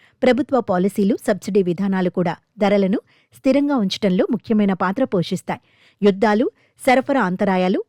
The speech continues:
భౌగోళిక రాజకీయ ఉద్రిక్తతలు వంటివి సాధారణంగా చమురు ధరలను పెంచుతాయి. ఇటీవలి ప్రపంచ మార్కెట్లో కొంత స్థిరత్వం కనిపించింది. దీంతో ఈ మధ్య కాలంలో ఎల్పీజీ రేట్లు పెరగలేదు. అయితే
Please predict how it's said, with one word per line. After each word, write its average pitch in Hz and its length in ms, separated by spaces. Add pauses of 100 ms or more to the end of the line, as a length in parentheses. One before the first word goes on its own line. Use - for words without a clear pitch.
భౌగోళిక 226 540
రాజకీయ 180 420
ఉద్రిక్తతలు 180 580
వంటివి 170 440 (260)
సాధారణంగా 208 760 (180)
చమురు 247 280
ధరలను 185 460
పెంచుతాయి. 170 480 (360)
ఇటీవలి 254 400
ప్రపంచ 233 420
మార్కెట్లో 190 560 (340)
కొంత 240 200
స్థిరత్వం 240 520
కనిపించింది. 175 680 (160)
దీంతో 202 260
ఈ 220 180
మధ్య 208 280
కాలంలో 190 440 (320)
ఎల్పీజీ 240 460
రేట్లు 190 340
పెరగలేదు. 165 540 (300)
అయితే 208 360